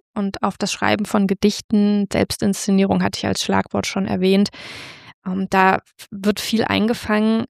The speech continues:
Ähm, meine liebsten Kapitel waren aber die ersten beiden. Unter Jugend versammelt er eine Art Fotoauswahl überbelichteter Augenblicke des Aufwachsens, also der frühe Tod einer Mutter, die Tanten, Mitschüler, der Sommer selbst, Fledermäuse,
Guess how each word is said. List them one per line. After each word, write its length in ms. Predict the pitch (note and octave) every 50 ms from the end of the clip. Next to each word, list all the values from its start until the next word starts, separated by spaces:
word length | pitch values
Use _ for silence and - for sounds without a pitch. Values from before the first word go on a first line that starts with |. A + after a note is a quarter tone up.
| _ -
Ähm, 440 | - G#3 G3+ G3+ G3+ G3+ G3+ G3+ - - _ -
meine 260 | G#3 G#3 G3+ G#3 G#3
liebsten 460 | G3 G3+ A#3+ B3+ - - - - A#3
Kapitel 560 | - - G#3+ - - - G3+ - G#3+ G3 F#3
waren 260 | F#3 F3+ F3+ F#3+ -
aber 160 | - G3 F#3 F3+
die 160 | - - -
ersten 460 | G3 G3 G#3 A3 - - - F#3+ E3+
beiden. 560 | - E3+ D#3+ E3 F3 - - G3 A3+ C4+ C#4+ - _ -
Unter 220 | A3 G3 - F#3+
Jugend 680 | F#3 F3+ E3+ G3+ G3+ G#3 G#3 B3 C4 D4+ D#4 - - -
versammelt 540 | - - B3+ A3 A3 G#3+ G#3+ A3 A3+ A3+ - -
er 280 | - G#3+ G#3 G#3 G#3
eine 240 | - G3+ G3 G3 - _
Art 340 | - G3 F#3+ G3 F#3+ - - - _ - - _ _
Fotoauswahl 1080 | _ - - A#3+ B3 B3 - A#3+ - - - G#3 G#3+ - - - G#3+ G#3 G#3 G#3 G3+ -
überbelichteter 880 | - A3+ A3 G#3+ G#3+ G3+ - G#3+ G3+ G3+ G#3 - - - - G3+ G3 -
Augenblicke 560 | - F#3+ G3+ G3 G#3 F#3 G3+ G3 - - F#3+
des 200 | F3 F#3 - - - -
Aufwachsens, 880 | F3+ F#3 F#3+ - - F#3 F3 - - - - - F#3 F3+ F3+ - - -
also 220 | G#3+ G3+ - G3+
der 140 | G3 G3+ F#3
frühe 320 | - - - A3 G#3+ G#3
Tod 280 | - - A3 G#3+ G#3+ -
einer 200 | A3 G#3+ G#3 G#3
Mutter, 500 | G3+ G3+ G#3+ G#3 - - A3 G#3 G3+ G3 - - - - - - - _ - -
die 80 | G#3+
Tanten, 680 | - - - G#3+ G#3+ G#3+ G#3+ - _ - G#3 G#3 G3+ G3+
Mitschüler, 760 | G3+ A3 G#3+ - - - - G#3 G3+ G3+ G3+ G3 G3 G3 G3 _ _ _ -
der 120 | G#3+ G#3
Sommer 340 | G3 G3+ G3+ G3+ G#3 G#3 G3
selbst, 500 | F#3 G3 G3 G3 G3 G3 - - - - -
Fledermäuse, 840 | - - G#3 G3 G3+ G3 F#3+ F#3 F3+ F#3 F#3 F3+ F3+ - F#3+ F#3+